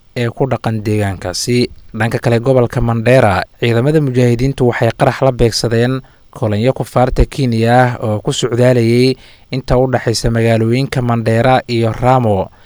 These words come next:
ee gobolka Mandera ee ku hoos jira gumaysiga Saldhigyada Kenya. Qaraxa ayaa haleelay oo burburiyey gaari kooyal ah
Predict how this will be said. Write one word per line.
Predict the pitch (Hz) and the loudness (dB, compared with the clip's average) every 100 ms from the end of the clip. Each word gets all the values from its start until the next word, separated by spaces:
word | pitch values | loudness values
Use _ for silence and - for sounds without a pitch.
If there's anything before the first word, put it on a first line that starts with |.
| - - | -10 -2
ee | 117 | -2
gobolka | 113 139 127 113 127 | 0 2 2 0 -2
Mandera | 117 117 113 131 117 98 - - | -2 0 2 4 4 2 -2 -4
ee | 123 117 | -4 -2
ku | 151 | 0
hoos | 135 113 104 | 2 2 0
jira | 113 123 123 - _ _ - | 2 4 4 0 _ _ -10
gumaysiga | 117 117 127 135 - 117 113 | -4 0 0 0 -2 0 0
Saldhigyada | 107 127 113 110 110 120 123 - | -2 -2 0 0 0 -2 0 -2
Kenya. | - 135 110 101 92 92 - _ - | 0 -2 0 0 0 -2 -8 _ -2
Qaraxa | 120 117 - 123 | 2 2 2 2
ayaa | 113 113 113 | 4 2 2
haleelay | 113 117 120 131 - | 2 2 4 2 2
oo | 117 | -2
burburiyey | 110 117 107 113 113 117 127 131 - - _ | -2 -4 -4 -2 0 4 4 2 -4 -20 _
gaari | 117 107 123 | -2 2 2
kooyal | - - 127 117 104 | 0 2 4 4 2
ah | 98 95 | 2 0